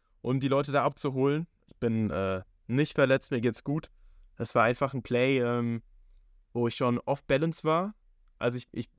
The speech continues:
war schon am Straucheln, ich bin in einen reingerannt. Ähm, Tobi Rottlauer, der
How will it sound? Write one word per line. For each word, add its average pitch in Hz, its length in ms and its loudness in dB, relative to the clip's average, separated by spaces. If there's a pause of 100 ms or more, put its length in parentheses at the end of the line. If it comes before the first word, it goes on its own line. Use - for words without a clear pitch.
(120)
war 123 160 4
schon 147 140 0
am 117 100 0
Straucheln, 143 500 0
ich 127 120 -6
bin 135 100 0
in 120 100 2
einen 117 200 -4
reingerannt. 143 560 -2 (680)
Ähm, 107 380 -2
Tobi 170 260 0
Rottlauer, 123 560 2 (320)
der 110 420 -2